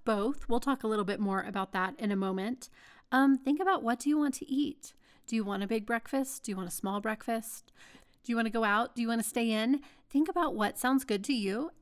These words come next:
and let others know. Now, listen, I'm not saying we need to be super selfish and have everything our way,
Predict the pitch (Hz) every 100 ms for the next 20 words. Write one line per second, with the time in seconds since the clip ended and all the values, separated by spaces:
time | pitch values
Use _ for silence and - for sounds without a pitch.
0 | - 302 320 320 330 349 370 359 302 349
1 | 320 - - - - 349 359 - 294 302
2 | 302 349 349 - - - 240 226 214 208
3 | 208 202 180 - 185 - 220 214 208 -
4 | 185 - 175 - 214 202 208 190 220 208
5 | 214 - 214 - 202 208 190 185 165 165